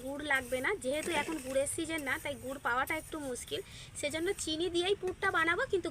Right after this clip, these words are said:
গুড়ের মতো রং আসবে। চিনির মিশ্রণটার মধ্যে যখনই এরম লালচে রং চলে আসবে, তখনই কিন্তু নারকেলটা দিয়ে দিতে হবে।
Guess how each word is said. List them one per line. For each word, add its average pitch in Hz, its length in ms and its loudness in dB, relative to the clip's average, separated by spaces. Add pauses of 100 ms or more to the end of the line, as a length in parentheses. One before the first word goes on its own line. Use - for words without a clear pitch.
গুড়ের 277 280 2
মতো 320 140 0 (120)
রং 226 140 4 (140)
আসবে। - 240 -8 (240)
চিনির 320 340 -2
মিশ্রণটার 330 560 4
মধ্যে 302 200 0 (120)
যখনই 339 360 2
এরম 311 160 2 (100)
লালচে 254 420 4
রং 285 80 2 (140)
চলে 262 180 4 (100)
আসবে, - 200 0 (140)
তখনই 320 380 2
কিন্তু 240 260 -2 (180)
নারকেলটা 233 500 2
দিয়ে 226 180 2
দিতে 175 220 -6
হবে। 165 160 -6